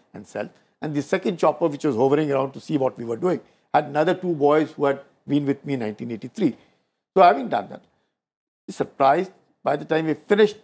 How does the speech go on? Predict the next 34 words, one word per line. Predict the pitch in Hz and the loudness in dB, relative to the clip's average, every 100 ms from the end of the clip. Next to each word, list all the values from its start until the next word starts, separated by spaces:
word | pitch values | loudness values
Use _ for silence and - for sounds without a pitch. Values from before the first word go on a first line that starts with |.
| _ | _
our | 120 123 110 104 _ _ _ _ - | 0 2 2 -2 _ _ _ _ -6
landing, | 123 117 147 | -2 -2 -4
subsequently, | 165 131 - 143 139 135 | -6 -6 -6 -4 -2 -2
of | 110 | -2
course, | - 127 | -2 -4
the | 120 107 - | -4 -8 -4
choppers | 131 - 135 | -2 -2 -8
could | 120 110 | -8 -4
all | 107 | -2
land | 107 135 143 | 0 0 -2
because | 117 110 98 _ - | -6 -8 -8 _ -14
the | 98 | -8
helipads | 104 127 120 113 | -6 -4 -4 -4
were | 104 | -6
all | 107 98 | -10 -4
made | 131 170 | -2 -2
for, | - 104 - _ _ _ _ | -2 -8 -8 _ _ _ _
and, | 143 139 135 | -10 -8 -6
uh, | 131 127 113 _ _ _ _ | -6 -6 -8 _ _ _ _
we | - 135 | -4 -2
were | 135 | 0
thirty | - 151 185 | -2 -4 0
of | 147 - | 0 0
us. | 160 _ _ _ _ - | -10 _ _ _ _ -8
One | 120 143 | -2 0
of | 143 151 | 0 0
it, | 143 _ _ _ - | -4 _ _ _ -10
the | 113 | -8
first | - 175 - - | 0 2 2 2
boy | 143 | 2
who | 143 | 4
landed | 127 120 127 123 | 2 0 -2 -6
with | 127 - | -8 -8
me, | 127 | -8